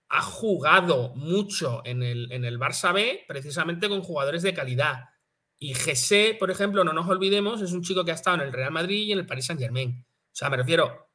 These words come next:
es que Las Palmas tiene un muy buen equipo y cuando les da por jugar al fútbol, hostia, son la hostia,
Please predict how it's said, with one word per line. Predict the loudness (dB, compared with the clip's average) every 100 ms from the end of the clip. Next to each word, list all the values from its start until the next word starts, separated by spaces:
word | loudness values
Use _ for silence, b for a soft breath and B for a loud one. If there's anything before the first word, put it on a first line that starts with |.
| _
es | -6 4
que | 4 4 0
Las | -4 4
Palmas | 4 4 0 0
tiene | 2 4
un | 2 0
muy | 0 2
buen | 2
equipo | 0 -6 -6 -6 -6 -8
y | -8
cuando | -2 0 0
les | 2
da | 2 2
por | 0
jugar | 0 0
al | 0
fútbol, | -4 0 0 0 b b b -10
hostia, | -6 -6 -6
son | -6 -4
la |
hostia, | -4 -4 -10